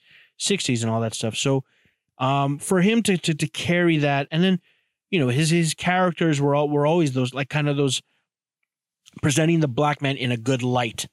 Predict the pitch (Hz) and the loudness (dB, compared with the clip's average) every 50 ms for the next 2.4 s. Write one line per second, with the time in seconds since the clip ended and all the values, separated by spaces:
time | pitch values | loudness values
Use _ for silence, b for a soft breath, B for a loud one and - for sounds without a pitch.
0 | _ _ _ _ _ - - 147 139 123 120 113 - - 85 - _ 92 113 120 | _ _ _ _ _ -6 -4 -2 0 0 -2 -2 -4 -10 -20 -20 _ -8 -6 -6
1 | 131 127 - 131 117 120 120 123 123 123 92 113 127 123 123 127 127 127 131 123 | -6 -6 -8 -8 -6 -4 -4 -4 -6 -8 -8 -8 -6 -4 -2 -2 -2 -2 -2 -2
2 | - 139 156 147 - - 104 | -2 -2 -4 -4 -4 -10 -16